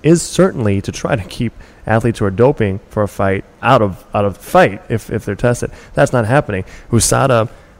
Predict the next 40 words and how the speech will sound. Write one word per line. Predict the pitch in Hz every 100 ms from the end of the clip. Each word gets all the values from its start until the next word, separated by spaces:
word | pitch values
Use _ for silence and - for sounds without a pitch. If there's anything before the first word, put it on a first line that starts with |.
| -
uh, | 107 101
has | 117 123
to | -
rely | 104 101 98
on |
other | 98 95
labs. | 127 170 160 160
Like, | 107 101
in |
this | 110 113
case, | 123 113
I | 101
think | 107
it |
was | 101 92
at |
a |
U | 92 101
C | -
L | 92 113
A | 135
lab. | 127 123
So | - 131 - - - - -
is | - 143
the | 156
infrastructure | 151 147 139 135 131
in |
place | 107 123 123
to | 110
actually | 113 110
do | 95 104
what | 104 98
we've | 98
been | 95 95
told | 107 98 98 95
the | -
purpose | 101 95 101 101
is? | 95 101
If | 104 -
not, | 147 156 -